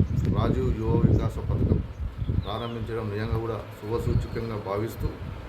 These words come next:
యాదాద్రి భువనగిరి జిల్లా కేంద్రంలో భువనగిరి పురపాలక సంఘంలోని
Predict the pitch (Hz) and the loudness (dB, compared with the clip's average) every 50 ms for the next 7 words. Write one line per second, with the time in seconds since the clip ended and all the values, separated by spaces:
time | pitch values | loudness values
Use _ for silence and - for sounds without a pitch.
0 | - - - - - - - - - 98 110 117 123 123 120 120 117 110 107 107 | -12 -14 -14 -14 -14 -14 -12 -8 -4 -2 2 2 2 2 2 0 -2 -2 0 0
1 | 110 113 113 120 117 107 107 104 107 110 107 107 110 107 104 104 101 101 110 120 | 0 0 0 -2 -2 0 0 0 0 0 0 0 0 0 0 0 0 0 -2 0
2 | 120 - - - - - - - - - - - - - 107 113 120 123 123 123 | -2 -2 -4 -6 -16 -18 -18 -18 -16 -18 -18 -16 -8 -4 -2 -2 0 0 0 0
3 | 107 104 110 110 107 113 120 117 117 107 104 - 113 110 110 107 110 107 107 104 | 0 0 -2 -2 0 0 0 -2 -2 -2 -4 -6 -4 -4 -2 0 0 0 0 0
4 | 104 | 0